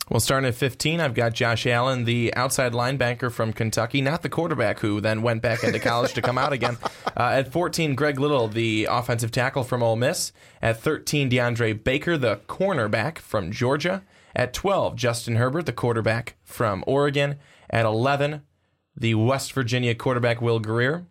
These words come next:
At ten, Clelin Ferrell, part of that wonderful Clemson defensive line, the defensive end. Uh, at nine, Dwayne Haskins,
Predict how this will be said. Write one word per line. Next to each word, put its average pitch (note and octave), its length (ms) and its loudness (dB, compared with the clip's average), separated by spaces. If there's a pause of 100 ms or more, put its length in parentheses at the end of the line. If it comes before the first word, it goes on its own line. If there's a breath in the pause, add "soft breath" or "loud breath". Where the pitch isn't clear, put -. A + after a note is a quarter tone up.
(180)
At - 240 -2
ten, D#3+ 400 0 (140)
Clelin C3 640 -2
Ferrell, B2+ 480 0
part A#2+ 240 -2
of A2+ 80 -2
that A2 160 2
wonderful A2+ 500 -2 (300 loud breath)
Clemson A#2+ 560 0
defensive A2+ 580 0
line, C3 380 0 (260 soft breath)
the A2+ 100 -2
defensive A2+ 600 0
end. D#3+ 240 0 (320 loud breath)
Uh, A2+ 260 2
at - 180 0
nine, B2 600 -2 (800)
Dwayne C3 240 2
Haskins, A#2+ 560 -2